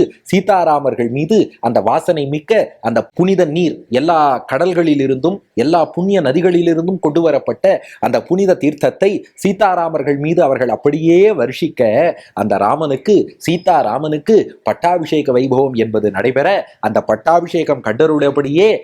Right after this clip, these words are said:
"துவம் அதனோகோ கின்னு ஏவமேவ ஸ்மிதம்." அந்த பட்டாபிஷேகம் கண்டருளும் போதே, "ராமா,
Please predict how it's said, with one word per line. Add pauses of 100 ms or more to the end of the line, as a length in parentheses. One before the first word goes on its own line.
(280)
"துவம் (120)
அதனோகோ (540)
கின்னு (200)
ஏவமேவ
ஸ்மிதம்." (200)
அந்த
பட்டாபிஷேகம்
கண்டருளும்
போதே,
"ராமா,